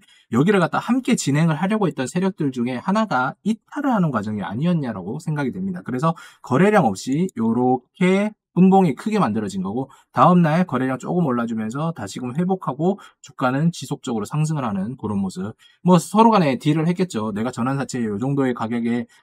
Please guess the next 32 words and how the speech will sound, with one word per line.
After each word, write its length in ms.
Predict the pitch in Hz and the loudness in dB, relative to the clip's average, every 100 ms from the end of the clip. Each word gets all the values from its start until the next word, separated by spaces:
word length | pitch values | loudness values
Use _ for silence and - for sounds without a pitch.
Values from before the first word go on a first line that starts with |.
| _ | _
좀 160 | 170 | 0
높게 240 | 127 120 185 | 2 6 4
주는데 400 | 165 120 127 117 | 4 2 0 -2
이거 240 | 165 190 | 0 0
바로 340 | - 147 247 262 | 2 4 4 0
팔아도, 520 | - 240 202 175 170 | -2 -2 0 -2 -2
니들이 280 | 110 143 139 | -2 -6 -6
전환해서 500 | - 147 151 127 117 | -6 -4 -4 -4 -6
조금 240 | 143 175 | -2 0
있다가 220 | 151 127 | 0 -2
팔아도 540 | 117 170 170 127 131 98 _ _ | -6 -4 -4 -4 -6 -8 _ _
몇 100 | 131 | -2
배 80 | 170 | -2
차이 220 | 196 220 | -2 0
나잖아. 580 | 190 95 131 135 95 113 | 0 -2 -4 -4 -4 -6
그러니까 460 | 113 120 120 131 123 - - - | -6 -6 -4 -4 -6 -8 -10 0
여기에 240 | 131 185 | 6 6
있는 260 | 170 117 104 | 6 4 0
거 240 | 110 127 98 | 0 -2 -2
내가 280 | 214 240 | -2 -2
좀 160 | 233 226 | -2 -6
싸게 320 | - - 202 | -6 -4 -2
살 140 | 185 160 | 0 -2
수 100 | 110 | -2
있도록 280 | 92 113 | -6 -4
니들이 260 | 98 95 110 | -4 -4 -6
좀 120 | 101 | -8
던져줘. 480 | 98 110 127 135 117 | -8 -4 -4 -2 -2
그러니까 380 | 98 101 98 98 | -2 -6 -8 -8
"응, 200 | 127 170 | -2 0
알았어." 400 | 123 135 147 165 | 0 -2 -6 -6
그러면 340 | 131 123 143 | -4 -4 -4